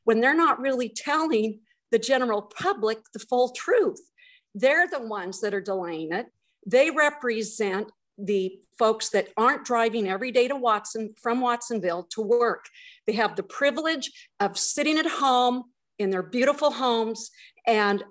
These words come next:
they're not exposed to the horrific traffic jams.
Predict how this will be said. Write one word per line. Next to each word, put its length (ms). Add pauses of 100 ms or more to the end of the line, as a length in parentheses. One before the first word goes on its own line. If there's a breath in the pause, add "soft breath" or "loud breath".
(260)
they're 280
not 200
exposed 840
to 260
the 180 (360)
horrific 560 (160)
traffic 380
jams. 500